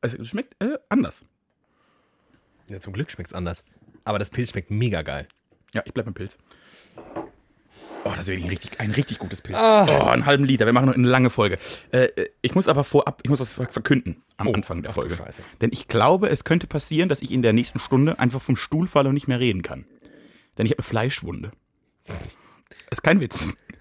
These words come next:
Speaker 2: Oh Gott.
Speaker 1: Ich glaub, ich blute, es ist jetzt auf-, <laughs> wir sind jetzt transparent, es ist achtzehn Uhr achtzehn,
Speaker 2: Ja.
Speaker 1: Montagabend, Aufnahmemodus.
Speaker 2: Ja.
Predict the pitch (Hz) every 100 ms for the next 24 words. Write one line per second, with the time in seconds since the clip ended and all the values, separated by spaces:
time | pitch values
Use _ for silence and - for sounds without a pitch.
0 | - 165 - - 139 - - 147 - -
1 | 165 175 - 175 - - 127 - 139 139
2 | - - - - - 190 - 151 139 127
3 | 143 117 - 107 - 95 135 - 101 -
4 | 143 - 139 139 120 - 165 196 247 123
5 | 139 131 135 160 - - 104 104 139 -
6 | 110 98